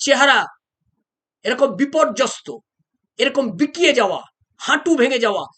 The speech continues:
মাজা ভেঙে যাওয়া, তাদের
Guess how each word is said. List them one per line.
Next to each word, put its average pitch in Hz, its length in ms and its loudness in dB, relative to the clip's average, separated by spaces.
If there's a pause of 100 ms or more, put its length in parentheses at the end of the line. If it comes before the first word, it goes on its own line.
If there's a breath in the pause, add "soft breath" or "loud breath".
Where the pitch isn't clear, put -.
(160)
মাজা 247 520 4
ভেঙে 254 260 4
যাওয়া, 180 300 -6 (1800)
তাদের 294 460 2